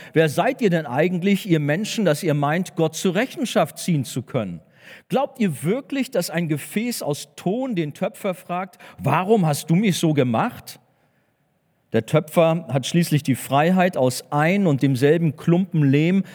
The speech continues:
zwei verschiedene Gefäße zu machen. Ein kostbares zum Schmuck und ein gewöhnliches für den Abfall. Genauso wollte Gott an denen, die für das Verderben bestimmt sind, seinen Zorn und seine Macht sichtbar werden lassen.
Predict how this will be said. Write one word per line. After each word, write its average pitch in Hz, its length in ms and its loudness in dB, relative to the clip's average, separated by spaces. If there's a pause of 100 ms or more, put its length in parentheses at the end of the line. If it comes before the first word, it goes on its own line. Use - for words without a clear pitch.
(140)
zwei 160 400 0
verschiedene 156 640 0
Gefäße 190 540 0
zu - 180 -2
machen. 98 500 -2 (560)
Ein 127 220 0
kostbares 165 840 0
zum 135 200 0
Schmuck - 640 0
und 143 160 -2
ein 147 160 2
gewöhnliches 151 640 2
für - 140 -2
den 160 120 0
Abfall. 87 560 -4 (1160)
Genauso 196 760 4
wollte 185 280 0
Gott 180 300 0
an 156 220 2
denen, 214 340 2
die 165 100 0
für 165 160 0
das 151 160 2
Verderben 170 560 0
bestimmt 160 480 0
sind, 190 220 2
seinen 135 340 0
Zorn 190 600 2
und 190 320 -2
seine 147 360 0
Macht 185 380 0
sichtbar 110 460 0
werden 95 280 0
lassen. 90 440 -10